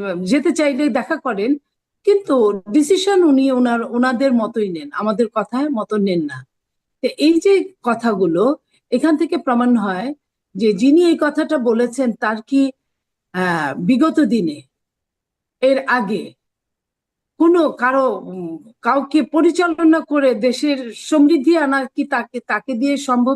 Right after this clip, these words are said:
ছিল? দেখেছি আমরা? দেখিনি। হঠাৎ করে উনি উদয় হয়েছেন। ওনারা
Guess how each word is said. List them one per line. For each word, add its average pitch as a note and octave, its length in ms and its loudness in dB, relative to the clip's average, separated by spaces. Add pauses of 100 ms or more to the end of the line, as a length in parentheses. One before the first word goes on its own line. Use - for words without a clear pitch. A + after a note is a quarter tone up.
ছিল? C#4+ 260 0
দেখেছি A#3 480 -2
আমরা? C4 220 0
দেখিনি। F#3 460 -6 (640)
হঠাৎ A#3 300 -6
করে - 200 2
উনি C4 200 4
উদয় A#3 340 0
হয়েছেন। F3+ 540 -8 (160)
ওনারা G3+ 400 0